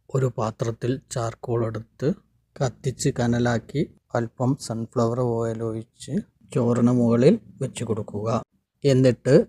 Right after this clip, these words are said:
അരമണിക്കൂർ അടച്ചു വെക്കുക. ഇങ്ങനെ ചെയ്യുന്നത്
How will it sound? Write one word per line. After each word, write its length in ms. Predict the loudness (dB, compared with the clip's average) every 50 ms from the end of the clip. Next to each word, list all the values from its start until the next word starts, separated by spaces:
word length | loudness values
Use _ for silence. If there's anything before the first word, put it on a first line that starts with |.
| _ _ 0
അരമണിക്കൂർ 680 | 2 4 4 4 4 4 2 0 -2 -2 0 2 4 4 4 4 0 _ _ _ _ _ _ _ _ _ _ -2
അടച്ചു 380 | 0 0 0 -2 0 2 2 2
വെക്കുക. 400 | 2 0 -2 -6 -6 -2 0 0 0 0 -2 _
ഇങ്ങനെ 320 | _ -2 0 2 4 4 2
ചെയ്യുന്നത് 600 | 2 2 2 2 4 2 2 2 0 2 2